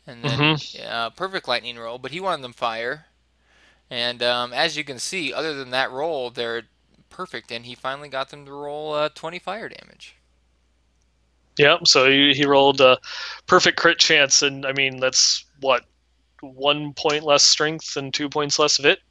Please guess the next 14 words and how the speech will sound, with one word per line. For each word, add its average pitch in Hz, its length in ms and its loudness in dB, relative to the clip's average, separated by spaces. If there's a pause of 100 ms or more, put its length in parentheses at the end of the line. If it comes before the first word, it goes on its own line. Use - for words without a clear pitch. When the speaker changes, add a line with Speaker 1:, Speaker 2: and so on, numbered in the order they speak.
(640)
Speaker 1:
Yeah, 120 220 -10
that's - 120 -14
pretty 113 360 -10
amazing. - 520 -18
Speaker 2:
Hmm. 139 80 -12 (840)
Speaker 1:
And 131 160 -6
almost 147 280 0
Speaker 2:
Yeah. 127 100 6
Speaker 1:
max 120 280 4
on 139 100 -4
the 131 80 -8
health 147 260 -8
globes, 117 320 -14
right? 131 240 -18